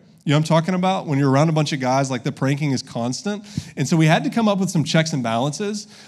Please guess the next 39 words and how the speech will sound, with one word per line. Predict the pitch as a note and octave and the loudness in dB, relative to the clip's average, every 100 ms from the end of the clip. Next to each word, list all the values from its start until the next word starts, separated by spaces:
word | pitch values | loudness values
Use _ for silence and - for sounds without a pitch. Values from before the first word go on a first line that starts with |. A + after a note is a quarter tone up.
| - | -4
because | - F3+ D#3+ D#3+ | -2 0 -2 2
if | E3 F#3 | 0 2
we | A3+ A3+ | 2 2
didn't, | C#3+ C3+ F#3 C4 - - - - | 2 2 2 -2 -6 -18 -18 -2
like, | D3 D3+ | 0 2
there | F#3 | 2
was | E3 | 4
no, | E3+ E3+ E3+ | 4 2 2
there | E3 | 2
was | E3+ E3 | 4 4
no | E3 | 4
limit. | E3 D3+ G#2+ - | 4 4 0 -4
And | D3 | -6
so | D3 D#3+ | -2 0
we | D#3 D3+ | 0 2
had | F3+ | 2
a | F#3 | 0
summit. | - G#3+ F#3+ G3 - - - - | -4 -4 -2 -4 -8 -18 -20 -8
Uh, | C#3+ C#3+ | -2 0
we | C#3 | 2
got | C#3 F3+ | 2 2
together, | F3+ E3 E3+ E3+ E3 E3 D3 - - | 2 0 2 2 0 -2 -4 -8 -14
<laughs> | - - | -18 -4
we, | D3+ E3+ | 0 4
we, | E3+ | 4
we | D#3+ D#3 | 4 4
discussed | D3+ - - F3 E3 | 2 0 0 0 0
the | E3+ | 0
issues, | D#3+ D#3+ D#3+ D3+ D3+ C#3+ - - - | 0 0 2 4 4 2 -2 -14 -4
and | C#3 | 2
here's | E3 G#3 | 4 2
what | G#3 | 0
we | F#3 | -4
came | E3 D#3+ D#3 | -2 -2 -2
to. | C#3+ B2+ - | -4 -6 2
If | D3+ A3 A#3 | 2 2 0
you | A#3+ | 0
prank | A#3 A3 A3 G#3+ | 0 0 -2 -2
someone | G3 E3 D3 A#2+ F#2 | -2 0 0 -2 -4